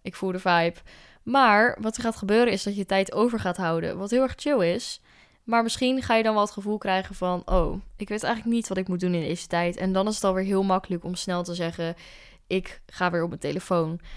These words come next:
Dus hier wat ideetjes van dingen die je kan doen in plaats van tijd spenderen op social media. Ga een fotoboek maken. Dit is zo leuk. Ga gewoon een fotoboek maken. Dit is echt iets waar je niet zo snel aan denkt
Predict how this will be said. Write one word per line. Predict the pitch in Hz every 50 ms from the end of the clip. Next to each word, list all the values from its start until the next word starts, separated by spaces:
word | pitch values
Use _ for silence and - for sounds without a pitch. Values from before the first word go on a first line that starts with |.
| - - - - - - - - _ _ -
Dus | 240 240 -
hier | 254 277
wat | 277 285 277
ideetjes | 254 226 226 226 247 240 - 220 -
van | - 214
dingen | 202 196 208 214 220
die | 220 208
je | 202 196
kan | - 196 185
doen | 185 180 180 185 185
in | - 208 208
plaats | 196 - 185 180 185 185 -
van | - 180 175 180 180 190 - _
tijd | - - 180 190 -
spenderen | - - 190 190 185 180 185 185 185
op | 185
social | - - 196 208 - 202 196
media. | 185 175 170 156 147 156 - - -
Ga | - - - 233 233 233 -
een | 233
fotoboek | 208 - - 190 185 185 - 185 180 185 175 -
maken. | 175 170 175 175 185 - 185 180 185 190 - _
Dit | - 208 208 220
is | - -
zo | - 214 208 208
leuk. | 196 180 165 170 180 226 - - - - -
Ga | - - - 214
gewoon | 226 240 220
een | 220 220
fotoboek | - - 185 190 - 185 185 175 180
maken. | 170 165 170 175 - 190
Dit | 196 214
is | 240
echt | 240 - 240 -
iets | 269 247 -
waar | 233 220 220
je | 214
niet | 208 214 233 -
zo | - 226
snel | - - 220 214 208
aan | - 190 190 190
denkt | 175 175 180 202 247 277 -